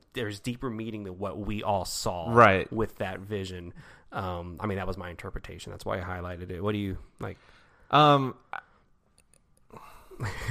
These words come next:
Speaker 2: I don't think I was thinking about it in terms of Rey necessarily when I
Speaker 1: Mm-hmm.
Speaker 2: read it. I think he, I was thinking about the way that he was perceiving what was happening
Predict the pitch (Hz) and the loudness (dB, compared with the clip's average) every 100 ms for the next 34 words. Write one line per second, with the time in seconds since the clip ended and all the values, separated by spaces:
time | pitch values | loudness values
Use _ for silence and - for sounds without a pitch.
0 | 143 139 127 135 120 - - - 175 202 | 2 2 0 0 0 -4 -20 6 8 8
1 | 196 127 107 - 127 147 143 143 165 123 | 8 6 4 0 0 0 0 0 0 -2
2 | 120 - 123 113 98 95 110 131 131 139 | -2 0 0 -2 2 2 2 0 -2 -2
3 | - 131 131 117 101 92 92 110 123 90 | 2 4 6 6 6 4 4 4 4 4
4 | 95 104 90 - 95 90 87 104 92 90 | 4 0 0 2 2 2 0 -4 -4 -4
5 | 87 90 87 95 92 90 90 87 92 87 | 2 2 2 -2 -2 0 0 0 -2 -6
6 | - 95 - 95 87 92 90 73 95 98 | -6 -10 -6 -6 -4 -4 -2 -4 -2 -2
7 | 85 92 90 90 87 | 0 -2 -4 -8 -10